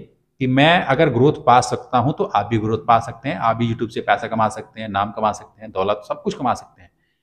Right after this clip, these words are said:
अब मैं आपको बताता हूँ चौथा, थंबनेल। जो आप देखते हो वीडियोज़ में, वीडियोज़ को वायरल करने में नाइंटी परसेंट जो है ना, नब्बे परसेंट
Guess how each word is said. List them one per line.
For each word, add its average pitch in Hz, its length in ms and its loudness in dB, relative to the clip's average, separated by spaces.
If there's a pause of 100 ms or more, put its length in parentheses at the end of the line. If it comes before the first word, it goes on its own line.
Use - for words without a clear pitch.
(460)
अब 160 100 8
मैं 170 100 6
आपको 151 120 6
बताता 143 240 6
हूँ 156 160 2
चौथा, 113 400 4 (100)
थंबनेल। 139 600 4 (340)
जो 123 120 4
आप - 600 0
देखते 113 300 2
हो 135 80 6
वीडियोज़ 120 340 4
में, 165 300 -4 (720)
वीडियोज़ 147 360 4
को 196 120 6
वायरल 139 260 6
करने 127 280 2
में 139 180 2
नाइंटी 123 680 2
परसेंट 139 580 -2
जो 127 80 2
है - 100 2
ना, 139 120 -2
नब्बे 110 460 2
परसेंट 151 520 -4